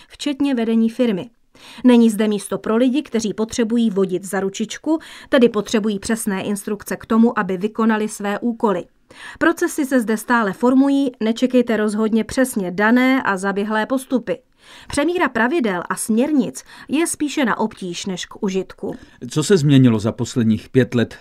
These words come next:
Speaker 2: v tom segmentu trhu práce, ve kterém se pohybuješ? Byla tu hlavně řeč o startupech. Vidíš tam nějaké zásadní změny nebo spíše stabilitu? Jaká je podle tebe budoucnost v daném sektoru v nejbližších letech?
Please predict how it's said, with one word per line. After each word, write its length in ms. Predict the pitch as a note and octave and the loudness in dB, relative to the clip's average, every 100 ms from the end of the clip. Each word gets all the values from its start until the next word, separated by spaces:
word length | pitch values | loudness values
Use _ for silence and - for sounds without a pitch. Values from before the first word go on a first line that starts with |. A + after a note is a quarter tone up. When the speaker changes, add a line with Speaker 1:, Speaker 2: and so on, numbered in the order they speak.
| - | -16
Speaker 2:
v 60 | - | -2
tom 180 | B2 A2 | 0 0
segmentu 540 | A#2+ G2+ G#2+ G2 G2 | -2 -2 -2 -4 -6
trhu 240 | - G2+ | -6 -6
práce, 360 | E2+ F#2+ F#2 G#2+ | -4 -6 -6 -6
ve 100 | F#2+ | -8
kterém 300 | - G2+ F2+ | -6 -6 -6
se 140 | G#2 | -8
pohybuješ? 640 | - G2+ G#2 F2+ F2 D2 - - - - | -8 -6 -6 -6 -6 -8 -14 -20 -14 -6
Byla 240 | A2 A2 | -2 0
tu 260 | A2 A2 G2+ | -2 -4 -4
hlavně 340 | F#2+ G2 G2 | -4 -4 -4
řeč 300 | F#2+ G2+ - - | -4 -8 -10 -16
o 80 | G2+ | -12
startupech. 720 | - B2+ A2+ - - F2 - _ - - - _ - C3+ | -8 -2 -2 -2 -6 -8 -10 _ -20 -20 -20 _ -10 0
Vidíš 320 | C3+ C3+ C#3 | 2 2 2
tam 180 | C#3+ C3+ | 2 6
nějaké 480 | B2+ A#2 A2+ G#2 F#2+ | 6 6 2 0 -2
zásadní 540 | G#2+ A#2+ - C#3+ B2+ | -2 -2 0 2 2
změny 340 | F#2+ G#2 A2 B2+ | 2 0 4 6
nebo 200 | G#2+ A2+ | 4 0
spíše 340 | - F2 D#2 | -4 -10 -10
stabilitu? 640 | - G2 F#2 G#2+ G2+ G2 - _ _ _ _ - - | -10 -8 -4 -2 -4 -6 -10 _ _ _ _ -16 -4
Jaká 360 | A#2 - D3 | -2 2 4
je 120 | C#3 B2+ | 6 4
podle 280 | A#2 A2 | 2 0
tebe 240 | - G2 G2+ | 0 -2 -2
budoucnost 680 | G#2 A#2 B2+ - G#2+ - - | 0 4 4 4 -4 -6 -12
v 80 | D#2 | -8
daném 300 | A2 G2 F#2+ | -2 -2 -2
sektoru 380 | - G2+ G#2+ G2 | -4 -6 -6 -4
v 60 | |
nejbližších 520 | F#2 F2+ F2+ - E2 F2 | -4 -4 -6 -8 -10 -10
letech? 340 | D#2+ - - | -10 -12 -16